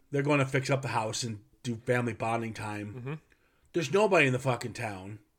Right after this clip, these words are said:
Speaker 1: You meet this fucking, uh, garage guy.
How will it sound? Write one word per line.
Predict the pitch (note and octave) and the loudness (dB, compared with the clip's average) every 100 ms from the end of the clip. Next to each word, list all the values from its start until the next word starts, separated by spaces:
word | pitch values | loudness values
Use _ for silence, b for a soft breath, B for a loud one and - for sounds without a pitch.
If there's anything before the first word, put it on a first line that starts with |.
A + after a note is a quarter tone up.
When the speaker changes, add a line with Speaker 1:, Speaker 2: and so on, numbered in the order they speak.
| _ _ - | _ _ 0
Speaker 1:
You | D3+ | 2
meet | F3 A3 - | 4 2 0
this | D#3 | -2
fucking, | - D3+ C#3 B2 A2 G#2+ - _ _ _ D#3+ D#3+ | 0 -2 0 -2 -2 -10 -16 _ _ _ -16 -12
uh, | C3+ A#2 A2+ A2 G#2 - _ _ _ - - - | -10 -10 -10 -10 -12 -20 _ _ _ -20 -18 -10
garage | C3 C#3 C#3 C#3 D3 | 0 6 8 10 8
guy. | B2+ A2+ G#2 G#2+ B2 | 4 2 2 2 2